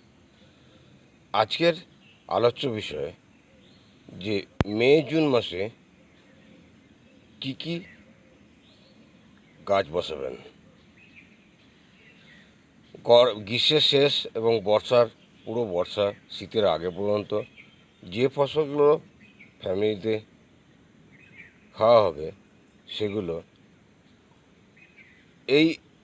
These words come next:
মে জুন মাসের মধ্যে বসিয়ে দিন। আমি আগের মাসেই বসিয়েছিলাম, এপ্রিলে বসিয়েছি,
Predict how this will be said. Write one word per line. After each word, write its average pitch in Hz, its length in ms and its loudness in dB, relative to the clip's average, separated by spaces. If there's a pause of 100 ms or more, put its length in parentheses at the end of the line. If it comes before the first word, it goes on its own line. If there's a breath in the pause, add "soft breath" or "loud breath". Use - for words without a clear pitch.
(840)
মে 120 300 6
জুন 156 260 2
মাসের 160 280 4
মধ্যে 156 280 2
বসিয়ে 101 380 -4
দিন। 64 240 -12 (1300)
আমি 113 320 -2
আগের 98 280 -2
মাসেই 113 280 -2
বসিয়েছিলাম, 85 640 -10 (920)
এপ্রিলে 95 440 -10 (260)
বসিয়েছি, 76 540 -16